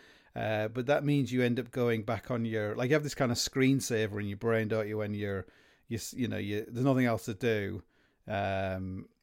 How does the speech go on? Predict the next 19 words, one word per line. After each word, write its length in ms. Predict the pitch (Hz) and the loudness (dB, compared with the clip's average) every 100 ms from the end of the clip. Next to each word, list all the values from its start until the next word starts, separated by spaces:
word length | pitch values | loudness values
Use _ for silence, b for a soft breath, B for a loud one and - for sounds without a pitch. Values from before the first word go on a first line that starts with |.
| _ _ | _ _
you 120 | 113 | -10
know, 80 | 101 | -6
you're 80 | 104 | -6
not 120 | 107 | -8
s-, 220 | - - | -10 -12
you're 120 | - 107 | -8 -6
not 180 | 104 | -8
supposed 220 | - 113 - | -10 -10 -8
to 60 | |
be 40 | 107 | -8
looking 240 | - 101 | -6 -8
at 80 | - | -8
pornography, 720 | - 104 104 101 - 104 92 | -6 -4 -4 -6 -8 -8 -8
so 160 | - 104 | -8 -8
you 160 | 98 | -6
just 240 | 101 98 110 | -8 -8 -8
look 180 | 101 | -8
at 120 | - 95 | -8 -6
the, 180 | 95 | -8